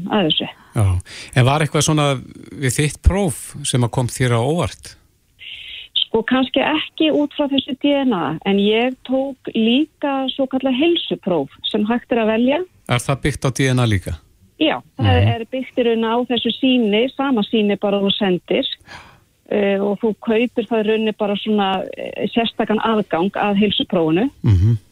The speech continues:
Speaker 1: Og það mælir þá hvort það séu meiri líkur á um að fái vissa sjúkdóma.
Speaker 2: Já, já. Hvaða
Speaker 1: Og ég
Speaker 2: sjúkdómar eru það?
Speaker 1: Það eru bara allir helstu sjúkdómar, getur verið bló-, há blóðþrýstingur, Alzheimer, Parkinson, sykursýki tvö,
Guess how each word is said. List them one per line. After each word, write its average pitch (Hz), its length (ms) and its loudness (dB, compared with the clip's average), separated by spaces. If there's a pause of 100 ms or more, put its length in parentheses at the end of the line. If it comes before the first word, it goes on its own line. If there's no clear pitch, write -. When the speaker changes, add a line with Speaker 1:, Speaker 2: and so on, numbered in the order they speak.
(260)
Speaker 1:
Og 196 100 -2
það 226 340 0
mælir 226 640 2
þá 190 240 -2
hvort - 320 -4
það 202 160 -6
séu 202 160 2
meiri 208 420 0
líkur 220 460 0
á 202 160 2
um 190 120 0
að 196 100 -2
fái 214 340 0
vissa 208 300 -2
sjúkdóma. 196 640 -2 (220)
Speaker 2:
Já, 110 280 2
já. 123 120 0 (840)
Hvaða - 220 4
Speaker 1:
Og - 60 2
ég - 60 0 (200)
Speaker 2:
sjúkdómar 123 260 2
eru 117 140 2
það? 90 260 0 (840)
Speaker 1:
Það 240 260 0
eru 269 140 2
bara 233 240 -2
allir 254 260 -4
helstu 269 460 -2
sjúkdómar, 180 560 -2
getur 220 260 0
verið 226 220 2
bló-, 233 240 -2
há 240 100 0 (160)
blóðþrýstingur, 226 720 -2
Alzheimer, 220 580 0
Parkinson, 214 800 -2
sykursýki 220 600 -2
tvö, 214 520 0